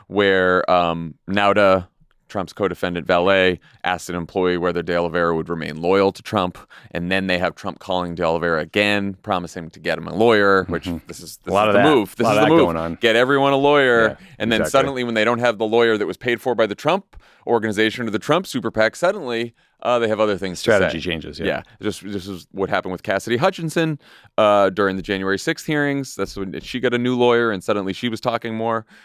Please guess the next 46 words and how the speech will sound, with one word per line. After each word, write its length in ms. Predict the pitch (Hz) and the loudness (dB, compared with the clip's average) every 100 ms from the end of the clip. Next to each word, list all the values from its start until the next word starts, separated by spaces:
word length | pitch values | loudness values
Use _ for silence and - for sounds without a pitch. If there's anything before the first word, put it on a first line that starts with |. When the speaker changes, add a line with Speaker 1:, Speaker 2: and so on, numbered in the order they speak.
| _ | _
Speaker 1:
So 140 | - 92 | -6 -4
this 220 | 90 95 | -4 -6
is 140 | 85 | -2
a, 280 | 87 87 82 | 2 2 2
uh, 200 | 82 78 - _ _ | 0 0 -6 _ _
this 140 | 98 | -10
seems 180 | - 87 | -8 -10
to 80 | - | -6
be 80 | 87 | -6
a 60 | |
pattern. 360 | - 92 92 92 - | -2 0 0 -2 -2
I 140 | 196 | -2
also 240 | 262 214 | -2 -4
think 340 | - 127 107 - _ _ | -2 -2 -4 -12 _ _
so 240 | - 165 156 | -4 -2 0
much 220 | 135 - | 0 -2
was, 160 | 107 | -8
of 220 | 113 - 90 | -6 -6 -6
the 100 | - | -2
focus 520 | 95 90 - - - 67 | -2 -2 -10 -16 -12 -8
of 180 | 64 | -8
this 180 | 64 - | -8 -8
last, 380 | 92 85 - - | -6 -6 -8 -14
uh, 60 | - | -14
superseding 500 | - 98 92 95 85 | -8 -8 -8 -8 -8
indictment 380 | 85 90 78 87 | -2 -2 -2 -10
has 80 | 85 | -8
been 280 | 90 85 80 - | -8 -8 -8 -4
on 420 | 85 80 82 82 | -2 -2 -4 -8
the, 400 | 87 80 78 - | -8 -8 -8 -4
um, 400 | 85 80 80 80 - _ _ _ _ - | -2 -2 -6 -10 -20 _ _ _ _ 0
uh, 280 | 92 85 78 | 4 4 2
destroying 420 | 85 - 101 95 | -2 0 2 2
the 40 | 95 | -4
security 380 | - 214 208 | 2 4 4
footage, 400 | 147 123 110 92 | 4 4 4 2
but 320 | - 107 - - _ _ - | 2 2 2 -12 _ _ -4
the 80 | 127 | -2
charge 380 | - 170 196 180 | 2 2 2 0
of 160 | 107 | -2
willfully 580 | 98 117 123 - 123 117 | 2 2 2 -2 -2 0
retaining 920 | 107 98 - 117 104 98 90 87 82 _ _ _ | 0 -2 -4 -2 0 2 0 -2 -8 _ _ _
the 140 | 92 95 | -4 -2
Iran 560 | 92 95 98 101 95 90 | 0 2 2 0 -2 0
war 240 | 98 113 | 2 2
plans 720 | - 147 160 180 196 - - | 0 -6 -4 -8 -10 -12 -16